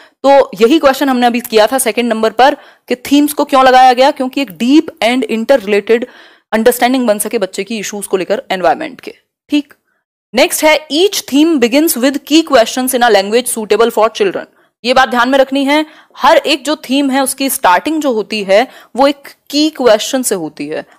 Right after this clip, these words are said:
आप देखते हैं एनसीईआरटी बुक्स में, क्या आपने, आप मान लीजिए कोई ट्रैवल पर, घूमने के ऊपर कोई चैप्टर पढ़ा रहे हैं, तो शुरुआत में आपको दो तीन क्वेश्चन मिल जाएंगे प्रीवियस नॉलेज चेक करने के लिए कि अच्छा क्या आप कभी घूमने गए हो, घूमने गए हो तो कहाँ गए हो,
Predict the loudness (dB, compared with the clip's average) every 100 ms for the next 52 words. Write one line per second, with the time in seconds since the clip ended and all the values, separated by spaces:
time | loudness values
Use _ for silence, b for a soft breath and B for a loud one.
0 | -2 0 0 0 0 0 2 0 0 -4
1 | -6 -10 -10 _ b b 2 4 4 2
2 | 0 2 2 2 -2 -20 _ -2 0 0
3 | 0 -2 -2 -2 -2 -4 b b b _
4 | 0 2 4 2 4 2 0 -8 -2 0
5 | 0 0 0 -2 -2 -2 -2 -2 -2 -4
6 | -6 -6 -14 _ -14 -6 0 0 0 -2
7 | -2 -4 -4 -4 -2 -4 -4 -6 -6 -6
8 | -6 -6 -4 -4 -4 -4 -6 -8 -8 -12
9 | -12 -14 -12 -14 -14 b b -4 -4 -4
10 | -2 2 4 2 0 -8 -6 -8 -10 -8
11 | -4 -4 -4 -12 _ _ _ _ -14 -10
12 | -4 -2 -2 -4 -6 -6 -4 -2 -2 -4
13 | -12